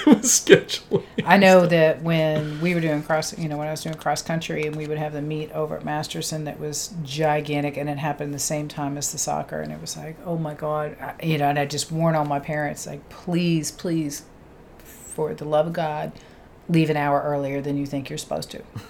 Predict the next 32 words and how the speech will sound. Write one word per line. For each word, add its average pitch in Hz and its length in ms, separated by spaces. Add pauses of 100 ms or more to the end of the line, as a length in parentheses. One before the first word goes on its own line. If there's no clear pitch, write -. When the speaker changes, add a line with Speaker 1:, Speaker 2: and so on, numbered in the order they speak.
(200)
Speaker 2:
Because, 151 420
I 151 100
mean, 147 160
traffic 160 480
would 147 100
be, 147 340 (440)
we 214 140
had, 214 120
Speaker 1:
I 170 40
guess 190 200
just - 40
Speaker 2:
we'd 190 100
Speaker 1:
to 151 80
get - 80
Speaker 2:
have 156 80
Speaker 1:
into 135 100
the 147 80
Speaker 2:
kids 175 140
Speaker 1:
park 175 160
Speaker 2:
getting 160 100
Speaker 1:
is 127 120
bad. 139 240
Speaker 2:
out 170 80
of 180 240
their 151 240
cars 151 680
and 156 240
running 151 380
to 151 280
the 143 120
start 165 320
line 151 400